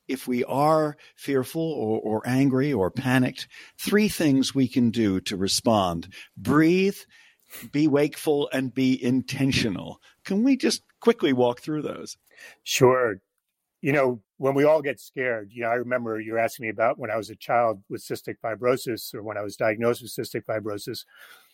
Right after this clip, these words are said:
Speaker 2: I would stop breathing. I was so fearful. I think when we're all anxious, when we're all fearful,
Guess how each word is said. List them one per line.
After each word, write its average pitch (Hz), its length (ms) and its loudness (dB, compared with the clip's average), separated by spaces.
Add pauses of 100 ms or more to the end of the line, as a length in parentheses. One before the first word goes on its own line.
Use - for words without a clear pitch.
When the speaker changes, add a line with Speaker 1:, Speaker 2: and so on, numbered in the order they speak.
(220)
Speaker 2:
I 131 100 8
would 135 160 4
stop - 320 0
breathing. 139 340 -2
I 101 100 -2
was 98 200 -10
so 107 220 -6 (100)
fearful. 98 400 -14 (600)
I 127 100 2
think 160 240 0
when 143 160 2
we're 135 220 0
all 147 420 4 (100)
anxious, 127 580 -6
when 120 160 -6
we're 120 160 -4
all 131 360 2 (140)
fearful, 123 500 -6